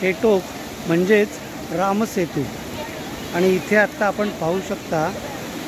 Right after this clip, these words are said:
की जी लांब दूरवर पसरलेली वाळू दिसतेय, तो रामसेतूचाच एक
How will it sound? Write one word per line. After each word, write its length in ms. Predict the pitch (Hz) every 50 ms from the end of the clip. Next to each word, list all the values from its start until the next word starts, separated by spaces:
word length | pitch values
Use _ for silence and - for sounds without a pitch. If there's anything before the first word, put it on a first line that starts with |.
| - - - - - - -
की 120 | 208 202
जी 220 | 185 214 214 190 190
लांब 380 | 196 196 208 220 226 220 208 185
दूरवर 300 | 196 185 190 202 208 202
पसरलेली 580 | - 202 170 - 208 196 180 196 196 202 208
वाळू 300 | 202 185 165 160 170 180
दिसतेय, 540 | 175 185 185 151 - - 190 170 156 147 156 175 - - - - - - - - -
तो 140 | - 202 208
रामसेतूचाच 840 | 196 190 190 202 208 - - 220 208 - 214 - - 214 214 - -
एक 100 | 214 202